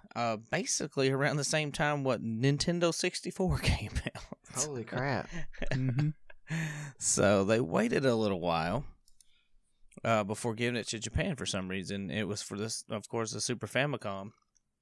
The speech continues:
Speaker 1: Um, they called it the Nintendo Power Flash ram cartridge series, so I'm not sure what those were 'cause I never got to play those.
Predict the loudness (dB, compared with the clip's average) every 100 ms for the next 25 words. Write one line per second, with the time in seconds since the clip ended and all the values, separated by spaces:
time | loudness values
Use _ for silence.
0 | _ _ _ _ -20 -8 -4 -4 -4 -10
1 | _ -20 -20 -6 -4 4 4 4 -2 -4
2 | -2 -2 -2 -2 0 0 0 0 0 -4
3 | 0 0 0 -2 -6 -8 -8 -4 -4 -6
4 | -10 -4 -4 -6 -8 -4 -4 -4 -6 -6
5 | -4 -2 -4 -2 -2 -2 -4 -4 -4 -2
6 | -2 -2 -4 -4 -4 -4 -4 -6 -4 -2
7 | 0 -2 -8 -14